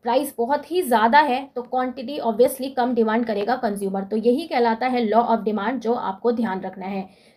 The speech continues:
तो when the price of any product increases then its demand will fall and when its price decreases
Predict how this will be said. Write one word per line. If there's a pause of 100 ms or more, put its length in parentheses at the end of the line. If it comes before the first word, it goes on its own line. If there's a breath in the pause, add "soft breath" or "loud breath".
तो
when
the
price
of
any
product
increases
then
its
demand
will (100)
fall (300 soft breath)
and
when
its
price
decreases